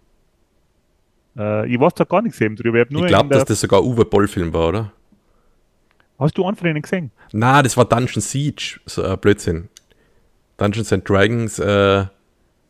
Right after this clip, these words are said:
Speaker 2: gibt's da einen Film, wirklich?
Speaker 1: Da hat's drei Filme gegeben vorher, mit mehr als durchwa-, also mit, mit weniger als durchwachsenen Kritiken. Und, äh, der, der jetzige ist der vierte quasi schon.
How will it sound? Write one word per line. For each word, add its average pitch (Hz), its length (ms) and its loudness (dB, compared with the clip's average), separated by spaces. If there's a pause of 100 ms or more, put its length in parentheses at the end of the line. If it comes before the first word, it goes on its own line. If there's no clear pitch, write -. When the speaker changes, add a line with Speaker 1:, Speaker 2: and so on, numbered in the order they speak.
(1400)
Speaker 2:
gibt's - 180 -14
da 233 60 -2
einen - 100 0
Film, 87 280 0
wirklich? 110 260 -2 (560)
Speaker 1:
Da 117 120 0
hat's - 180 -12
drei 135 520 2 (100)
Filme 156 340 -4
gegeben 107 240 -2
vorher, 113 440 -2 (280)
mit 117 200 -4 (360)
mehr 127 340 2
als 120 180 0
durchwa-, 120 400 -4
also 117 200 -2
mit, 117 260 -6
mit 117 220 -6
weniger 135 340 4
als 104 160 0
durchwachsenen 107 600 -4
Kritiken. - 580 -8 (760)
Und, 110 600 -2 (380)
äh, 104 360 2
der, 104 120 2 (360)
der 101 380 2
jetzige 160 480 -2
ist - 280 -8
der 131 60 0
vierte 196 400 0
quasi 98 340 -10
schon. 95 220 -18